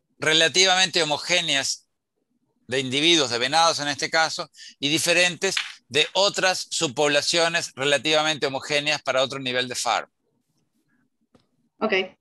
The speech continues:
Speaker 2: ok, ahí va. O sea que lo que veníamos haciendo más o menos también eran bloques aleatorizados.
Speaker 1: Ya va, ¿en qué, en dónde, en cuándo? Porque hemos hecho muchas cosas aún hasta ahora.
Speaker 2: <laughs> En los prácticos, el, el ayer, por ejemplo.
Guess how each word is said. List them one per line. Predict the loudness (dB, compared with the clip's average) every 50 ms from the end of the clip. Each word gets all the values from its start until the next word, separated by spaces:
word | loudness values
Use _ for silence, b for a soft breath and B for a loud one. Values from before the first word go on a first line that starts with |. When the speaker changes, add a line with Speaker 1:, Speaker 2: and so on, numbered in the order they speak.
| _ _ _ _ _ _ _ _ -8
Speaker 2:
ok, | -6 -4 -4
ahí | -4 -4 -6 -12 _ _ -14 -12 -12
va. | -12 -14 -16 _ _ _ _ _ _ _ _ _ _ _ _ _ _ _ _ _ _ _ _ _ _ _ _ _ _ _ _ _ _
O | -4
sea | 0 0 2 2
que | 2
lo | 2 4
que | 4
veníamos | 4 4 4 2 2 2 0
haciendo | 0 -2 -2 -2 0 0
más | 0 0 0
o |
menos | -2 -2 -2 -2 -4 -6 -10 _
también | -8 -8 -6 -4 -4
eran | -2 -2 -2 -2
bloques | -2 -2 -2 -4 -6
aleatorizados. | -8 -8 -8 -10 -10 -8 -4 -4 -2 -2 -4 -6 -12 _ _ _ _ _ _ _ _ _ _ _
Speaker 1:
Ya | -4 0 4 4
va, | 6 4 4 2
¿en | -2 -4
qué, | -2 -2 0
en | 0 2
dónde, | 2 0 0 2 0 -2 -2
en | -2
cuándo? | 0 0 2 2 2 0 -4
Porque | -8 -8 -8 -8 -8
hemos | -8 -6 -6 -6 -4
hecho | -4 -4 -6 -6
muchas | -6 -6 -6 -6 -4
cosas | -2 -2 -2 -2 -4 -10 -10 -6 -2
aún | -2 0 0 -2 -4 -6
hasta | -8 -6 -6
ahora. | -6 -6 -6 -8 -10
Speaker 2:
<laughs> | -12 -12 -6 -2 -2 -2 -2 -4 -8 -20 -20 B B B B B B B
En | 0 0
los | 0 0
prácticos, | 2 2 0 0 0 -2 -4 -2 2 2 4 4 4 4 2 0 -2 -4 -6 -10 -10 -8
el, | -8 -6 -6
el | -4 -4 -2 -2 0
ayer, | -2 0 0 0 -2 0
por | -2 -6
ejemplo. | -6 -6 -8 -12 -12 -14 -18